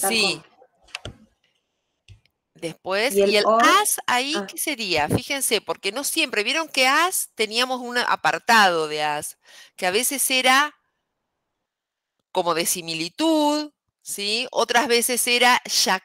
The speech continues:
Speaker 2: que, debido a, otras veces, eh, era, eh, eh,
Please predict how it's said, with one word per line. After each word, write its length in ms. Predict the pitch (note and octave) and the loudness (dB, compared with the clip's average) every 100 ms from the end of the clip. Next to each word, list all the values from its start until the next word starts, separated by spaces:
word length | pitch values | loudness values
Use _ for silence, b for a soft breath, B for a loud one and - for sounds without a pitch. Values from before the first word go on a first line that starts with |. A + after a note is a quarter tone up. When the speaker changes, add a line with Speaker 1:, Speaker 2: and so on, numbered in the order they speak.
| _ | _
Speaker 2:
que, 580 | D#4 D#4 C#4 C#4 C#4 _ _ _ | 2 4 4 0 -6 _ _ _
debido 580 | _ E3 F3+ G3+ F#3+ F#3+ | _ -10 -8 -6 -2 2
a, 560 | C#4 C#4 C4+ C4 C4+ _ _ _ _ _ _ _ _ | 4 4 4 2 -2 _ _ _ _ _ _ _ _
otras 360 | - G3+ G#3+ A3 | -8 -2 -2 -2
veces, 640 | G#3+ A#3 A3+ C4 C4 C4+ - _ | 0 0 0 0 0 -2 -10 _
eh, 460 | - F3 E3+ D#3+ D3+ D3+ - _ | -6 -4 -4 -4 -6 -10 -20 _
era, 460 | G3+ G3 G3 G3 - | -2 2 2 2 -2
eh, 500 | - D#3+ D3+ D3 C#3+ C#3+ - - _ _ _ - - _ _ | -6 -6 -6 -8 -12 -16 -20 -20 _ _ _ -16 -16 _ _
eh, 480 | - D3 C3+ - - | -18 -16 -18 -20 -20